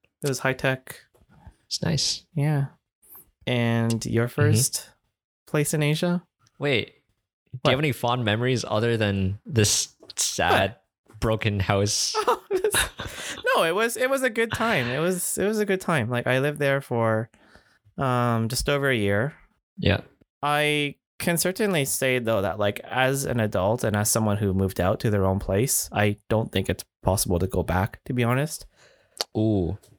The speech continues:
Speaker 1: It's
Speaker 2: you've
Speaker 1: just
Speaker 2: leveled up.
Speaker 1: Maybe you could say that. It's just, like, there's so much freedom that just comes with having your own place, of just, like, "I wanna do laundry at this time, and I don't need to
Speaker 2: Mm-hmm.
Speaker 1: wait for someone else to do laundry.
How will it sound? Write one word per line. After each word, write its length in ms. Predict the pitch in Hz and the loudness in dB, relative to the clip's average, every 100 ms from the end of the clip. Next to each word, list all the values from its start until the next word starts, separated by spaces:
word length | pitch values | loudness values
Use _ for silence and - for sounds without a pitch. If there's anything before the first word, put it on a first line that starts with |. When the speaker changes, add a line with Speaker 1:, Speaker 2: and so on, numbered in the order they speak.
| _ - | _ -4
Speaker 1:
It's 140 | 151 | 0
Speaker 2:
you've 100 | 98 | 2
Speaker 1:
just 160 | 98 95 | 2 2
Speaker 2:
leveled 260 | 101 101 90 | 2 2 0
up. 220 | 85 - - - _ - - - | -2 -4 -20 -20 _ -20 -20 -10
Speaker 1:
Maybe 360 | 127 127 190 220 | -4 0 0 0
you 140 | 220 | 0
could 160 | 220 214 | -2 -2
say 160 | 202 | 0
that. 220 | 202 208 170 | 0 0 -2
It's 160 | 165 | -2
just, 260 | 196 233 240 | -2 -2 0
like, 320 | 196 - - _ - _ - - _ _ _ _ _ _ _ _ - | 0 -2 -10 _ -20 _ -20 -20 _ _ _ _ _ _ _ _ -2
there's 160 | 160 - | 0 0
so 200 | 196 220 | -2 0
much 200 | 220 - | -2 -4
freedom 460 | - 139 147 117 | -4 -2 0 2
that 120 | 98 | 0
just 180 | 113 - | 0 -2
comes 240 | - 107 120 | -2 -2 0
with 120 | 117 | 0
having 280 | 110 107 101 | 2 2 0
your 160 | 98 | 2
own 140 | 98 95 | 0 0
place, 480 | 92 82 - - _ _ - | -2 -2 -2 -6 _ _ -8
of 160 | 98 | -6
just, 200 | - 95 101 | -2 0 0
like, 260 | 90 - _ _ _ - | 0 -4 _ _ _ -2
"I 120 | 170 | 0
wanna 240 | 127 123 | 0 0
do 160 | 120 127 | 0 0
laundry 600 | 127 131 139 139 135 135 _ _ - | 0 0 0 0 0 -4 _ _ -2
at 140 | 110 - | -2 2
this 180 | 156 - | 0 0
time, 400 | 95 87 95 - _ _ _ 123 | -2 0 -2 -6 _ _ _ -4
and 180 | 110 | 0
I 40 | 107 | 2
don't 140 | 123 | 2
need 120 | 131 113 | 0 2
to 60 | |
Speaker 2:
Mm-hmm. 100 | 107 | 4
Speaker 1:
wait 180 | 123 135 | 4 2
for 80 | 110 | 0
someone 300 | 107 104 107 | 0 2 2
else 280 | 98 98 - | 2 -2 -6
to 120 | 95 | -2
do 120 | 101 | 0
laundry. 520 | 95 92 92 82 92 | 2 2 0 -4 -4